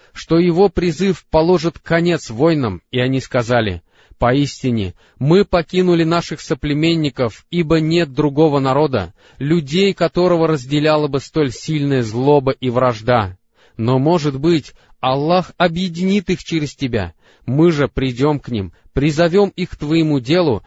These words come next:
и предложим им принять эту религию, которую согласны принять мы сами. И если Аллах действительно объединит их через тебя, ты станешь для нас самым дорогим человеком».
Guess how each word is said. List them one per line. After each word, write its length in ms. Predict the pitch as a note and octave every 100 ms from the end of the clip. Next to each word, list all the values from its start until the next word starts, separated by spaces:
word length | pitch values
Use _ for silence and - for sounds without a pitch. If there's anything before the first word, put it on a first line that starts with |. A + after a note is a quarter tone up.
| _
и 120 | F3
предложим 680 | E3+ F3+ D#3+ E3 G3 E3 F3 -
им 200 | F3 D3+
принять 520 | E3 D#3+ D#3+ D#3 -
эту 300 | D3 C#3 C#3
религию, 580 | C3 B2+ C#3+ B2 G#2+ F2+ - -
которую 460 | C3 E3 D#3+ D3
согласны 600 | - B2+ C3 D3 - C#3
принять 460 | - C3 C3+ C3+ -
мы 120 | B2+
сами. 480 | - C#3 B2+ G#2 E2+ _ _ _
И 140 | C3
если 460 | C3 F3+ - E3+ -
Аллах 420 | D#3+ D3+ D#3 D#3
действительно 760 | C3 D3+ - B2 B2+ - C#3 B2
объединит 720 | C3 B2+ C#3 B2+ C3+ D#3+ -
их 120 | B2+
через 300 | - B2 A2
тебя, 380 | - G#2+ G2+ E2 _ _ -
ты 140 | - G#3+
станешь 480 | - F3+ F3 D#3+ C#3
для 160 | D#3
нас 180 | D3+ C3+
самым 560 | - D#3+ F3 F3 D#3 C#3
дорогим 480 | B2+ B2 A2+ A#2
человеком». 720 | G#2+ A2+ G#2+ G#2 G2+ F2+ D#2+